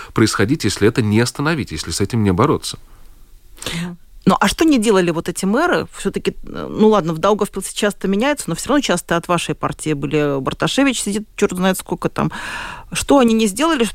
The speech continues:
Speaker 3: чтобы эти люди не чувствовали себя чужими?
Speaker 1: Я думаю, что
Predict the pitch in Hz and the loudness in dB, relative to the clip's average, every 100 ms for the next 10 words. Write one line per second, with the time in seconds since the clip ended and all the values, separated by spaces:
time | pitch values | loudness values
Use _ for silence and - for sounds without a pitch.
0 | - - - 196 208 220 247 233 240 302 | -8 -4 0 0 0 -2 0 0 0 -2
1 | - 214 208 226 - 233 294 254 170 175 | -4 -2 0 -2 -2 -2 -2 -2 -2 -6
2 | - - - - - - - - - - | -14 -20 -20 -20 -20 -20 -20 -20 -20 -20
3 | - - - - - - - - - 104 | -20 -20 -20 -20 -20 -20 -20 -18 -4 0
4 | 98 127 127 117 - - _ 117 110 101 | 4 6 6 4 0 -8 _ 0 2 2